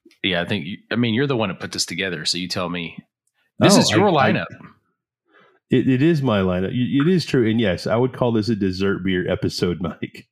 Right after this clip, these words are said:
Speaker 1: All right.
Speaker 2: Aaron was trying to make conversation, and the ball just came flying <laughs> right back into my court here.
Speaker 1: Yeah.
Speaker 2: Woo.
Speaker 1: It's like a pass right to the face.
Speaker 2: <laughs>
Speaker 1: Uh,
Speaker 2: Right?
Speaker 1: so, <laughs> so after the break, round two, we'll both be having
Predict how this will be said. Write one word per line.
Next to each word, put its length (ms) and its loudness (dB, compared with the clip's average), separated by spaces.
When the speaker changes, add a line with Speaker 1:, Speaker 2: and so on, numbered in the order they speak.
Speaker 1:
All 120 2
right. 200 0
Speaker 2:
Aaron 160 4
was 140 4
trying 160 0
to 40 2
make 220 0
conversation, 760 0
and 120 -2
the 60 0
ball 260 2
just 220 -4
came 160 0
flying 340 0
<laughs> 0 -
right 340 0
back 260 0
into 180 0
my 240 -2
court 380 -4
here. 220 -6
Speaker 1:
Yeah. 200 4
Speaker 2:
Woo. 180 4
Speaker 1:
It's 80 0
like 100 0
a 60 -2
pass 400 -2
right 140 -2
to 80 -8
the 100 -8
face. 720 -2
Speaker 2:
<laughs> 640 -20
Speaker 1:
Uh, 300 2
Speaker 2:
Right? 300 2
Speaker 1:
so, 380 0
<laughs> 120 -6
so 280 2
after 360 -2
the 80 -2
break, 520 -2
round 300 0
two, 420 0
we'll 120 0
both 240 2
be 120 0
having 640 -4